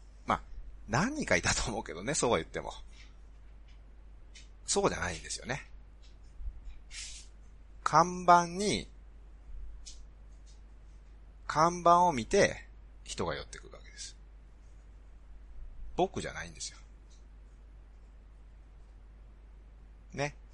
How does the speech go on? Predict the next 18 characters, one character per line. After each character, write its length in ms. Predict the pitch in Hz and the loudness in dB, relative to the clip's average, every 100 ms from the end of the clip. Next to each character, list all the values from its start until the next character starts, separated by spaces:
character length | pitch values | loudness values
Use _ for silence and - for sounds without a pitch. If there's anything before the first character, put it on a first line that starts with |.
| - - - - - - - - | -16 -14 -14 -14 -16 -16 -18 -4
で 120 | - | 2
も 120 | 170 90 | 4 4
ね、 300 | 82 82 - - - - - - - - - - | 2 0 0 -10 -20 -18 -18 -18 -20 -20 -20 -14
自 180 | 123 135 | -4 -2
分 160 | 165 180 | 0 2
で 80 | |
仕 140 | 175 175 | 2 4
事 180 | 170 165 | 2 2
始 220 | 165 170 | 2 2
め 100 | 123 | 2
た 140 | - | 4
ら、 320 | 92 95 73 - - - - - - | 8 10 10 2 -12 -18 -20 -12 0
ま 100 | 120 | 2
あ、 80 | 123 | 4
例 100 | 147 | 4
え 40 | |
ば 60 | 95 | 2
僕 420 | 92 80 76 - | 0 -2 -6 -8